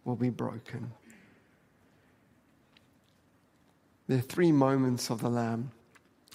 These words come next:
Abraham needing a substitution so that God, by his grace, could fulfill his promises to him, and a ram is provided.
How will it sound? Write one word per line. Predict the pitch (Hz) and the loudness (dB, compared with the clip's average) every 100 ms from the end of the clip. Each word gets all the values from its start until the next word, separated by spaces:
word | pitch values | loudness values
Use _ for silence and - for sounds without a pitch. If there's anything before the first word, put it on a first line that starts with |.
| - - | -12 0
Abraham | 156 139 143 143 147 156 143 - - _ _ _ _ _ _ | 2 2 0 0 0 -2 -4 -10 -20 _ _ _ _ _ _
needing | 127 131 139 135 | 2 4 4 2
a | 123 | 2
substitution | - 131 - 123 - 123 - 127 117 - _ _ _ _ _ _ _ _ _ _ _ | 0 -2 -6 -10 -4 -4 -4 -8 -10 -12 _ _ _ _ _ _ _ _ _ _ _
so | - 135 | -4 -2
that | 117 | 0
God, | 135 131 131 131 127 - | 0 2 0 -2 -10 -8
by | - 131 | -2 0
his | 127 127 | 0 -2
grace, | 123 131 127 120 - - - - _ | -2 -2 0 -2 -6 -8 -10 -16 _
could | - 127 | -12 -8
fulfill | 131 - 139 127 | -8 -4 -2 -2
his | 131 | -4
promises | - - 127 120 131 123 | -8 -6 -4 -4 -6 -8
to | 131 | -8
him, | 117 123 123 135 - - - - | -8 -8 -8 -12 -20 -20 -20 -4
and | 127 | 0
a | 123 | 0
ram | 120 123 120 117 123 - _ _ - | 2 0 0 -4 -6 -12 _ _ -14
is | 120 | -10
provided. | - 117 117 113 131 143 | -6 -4 -2 -4 -8 -10